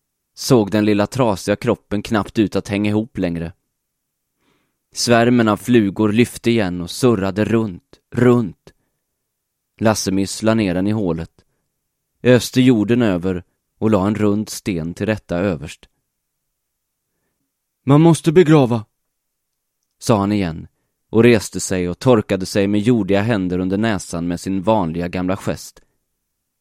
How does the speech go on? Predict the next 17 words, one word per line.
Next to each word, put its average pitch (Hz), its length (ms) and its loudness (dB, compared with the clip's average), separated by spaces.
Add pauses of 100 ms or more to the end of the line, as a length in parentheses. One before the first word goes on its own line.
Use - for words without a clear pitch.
Den 104 140 0
som 110 180 0
var 104 200 4
han 101 320 -2
i 78 120 -6
kubik. - 600 -6 (3000)
Jag 113 140 0
tittade 117 380 2
på 110 220 -2
honom 87 260 -6
och 95 80 -10
såg 95 240 -2
bara 98 200 -2
döden 90 440 -2
i 98 40 -6
hans 101 200 -8
ansikte. 90 540 -10